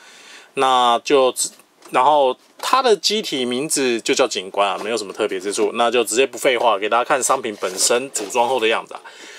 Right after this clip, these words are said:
它组装后的样子，其实我觉得差距有一点点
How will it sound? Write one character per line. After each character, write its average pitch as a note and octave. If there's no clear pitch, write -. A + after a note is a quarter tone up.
它 B3+
组 D#3
装 A3
后 A#3+
的 G#3+
样 G3
子， C#3+
其 E3
实 D#3+
我 A#2
觉 C3+
得 D3
差 D#3+
距 C#3
有 G#2+
一 E3
点 A2+
点 A2